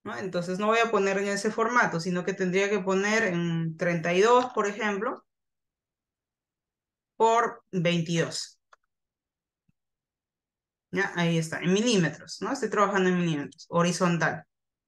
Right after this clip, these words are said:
¿Ok? Ya está. Entonces acá recién coloco mi flyer, ¿no? Eh, por ejemplo, suponiendo que mi flyer será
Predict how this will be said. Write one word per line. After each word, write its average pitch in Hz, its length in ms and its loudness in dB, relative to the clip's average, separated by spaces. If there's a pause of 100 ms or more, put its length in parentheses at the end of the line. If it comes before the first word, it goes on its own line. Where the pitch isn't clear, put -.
(920)
¿Ok? 160 240 -4 (1120)
Ya 180 200 4
está. - 320 -6 (380)
Entonces 226 380 0
acá 311 320 6
recién 277 300 0
coloco 254 480 4
mi 202 160 -2
flyer, 160 480 -6 (220)
¿no? 247 340 2
Eh, 175 380 -2 (240)
por 180 140 -4
ejemplo, 247 460 2
suponiendo 208 520 -4
que 226 100 -6
mi 196 140 -2
flyer 220 380 4
será 226 500 2